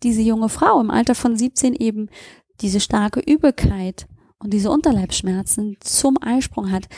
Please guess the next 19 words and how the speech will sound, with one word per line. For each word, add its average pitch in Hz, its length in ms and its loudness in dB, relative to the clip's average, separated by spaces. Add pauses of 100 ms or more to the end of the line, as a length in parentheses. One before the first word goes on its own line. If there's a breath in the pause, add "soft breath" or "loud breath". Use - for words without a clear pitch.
(420 loud breath)
deutet 302 420 2
das 269 140 0
auf - 180 -4
einen 214 180 0
relativ 262 1040 2
hohen 254 300 4 (160)
Östrogenspiegel 202 1400 -6
hin. 170 420 -4 (840 loud breath)
Und 240 200 4
auch 285 180 2
gerade 277 460 2
diese 233 200 -2
starken 208 720 0
Blutungen 190 760 0 (540 loud breath)
zu - 180 -4
Beginn 247 400 2
vermutlich 254 500 0
der 240 120 2
Menstruationsblutung 226 920 0